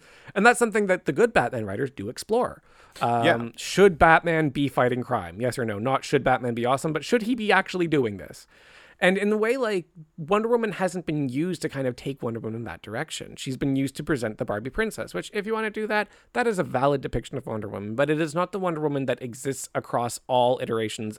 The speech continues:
Speaker 1: and ex-,
Speaker 2: I will argue
Speaker 1: exemplifications of the media.
Speaker 2: Zack Snyder depicts her that way.
Speaker 1: I didn't watch the new, the, that's true.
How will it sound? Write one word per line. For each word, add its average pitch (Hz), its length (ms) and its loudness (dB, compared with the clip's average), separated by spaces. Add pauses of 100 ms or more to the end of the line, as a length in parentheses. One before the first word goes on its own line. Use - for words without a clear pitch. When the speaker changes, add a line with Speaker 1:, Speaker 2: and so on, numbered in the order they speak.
Speaker 1:
and 107 400 -6
ex-, 110 140 -8
Speaker 2:
I 151 100 4
will 208 320 2
argue 156 300 0
Speaker 1:
exemplifications 190 420 -6
of - 80 -14
the - 80 -16
media. - 300 -16 (320)
Speaker 2:
Zack 120 260 -4
Snyder 104 480 -6 (540)
depicts - 300 -16
her - 100 -12
that - 200 -12
way. - 100 -20 (420)
Speaker 1:
I 170 180 -2
didn't 214 160 0
watch 160 240 -2
the - 80 -2
new, 143 540 0 (100)
the, 135 300 -4 (260)
that's 135 200 0
true. 220 260 2